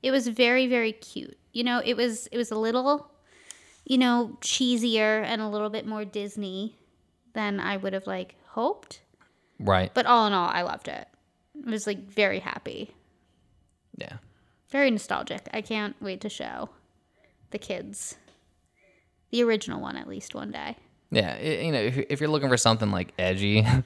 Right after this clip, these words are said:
Speaker 2: <laughs> you know, Hocus Pocus two is
Speaker 1: You know,
Speaker 2: not
Speaker 1: a Disney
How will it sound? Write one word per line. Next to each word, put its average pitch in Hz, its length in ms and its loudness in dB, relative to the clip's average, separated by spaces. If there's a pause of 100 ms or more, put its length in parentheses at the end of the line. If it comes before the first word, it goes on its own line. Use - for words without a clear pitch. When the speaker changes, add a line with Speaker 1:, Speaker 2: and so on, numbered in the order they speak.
(140)
Speaker 2:
<laughs> 113 340 -12
you 120 80 6
know, 104 80 6
Hocus 120 280 2
Pocus 107 320 4
two 107 240 2
is 101 60 4
Speaker 1:
You 247 60 6
know, 240 80 8
Speaker 2:
not 226 280 8
Speaker 1:
a 226 60 4
Disney 233 1040 0